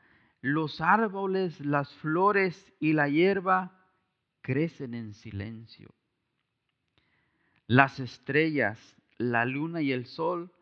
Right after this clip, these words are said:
se mueven en silencio.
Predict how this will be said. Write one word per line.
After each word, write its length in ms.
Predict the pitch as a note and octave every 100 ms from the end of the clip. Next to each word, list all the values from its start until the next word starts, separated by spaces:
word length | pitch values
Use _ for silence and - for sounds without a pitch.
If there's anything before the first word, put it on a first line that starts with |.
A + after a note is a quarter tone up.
| _ _ _
se 260 | _ - B2+
mueven 440 | A#2+ C#3+ D#3+ D#3 C#3
en 180 | A#2+
silencio. 840 | A2 - A2+ B2 C#3 A#2+ A#2 F#2+ -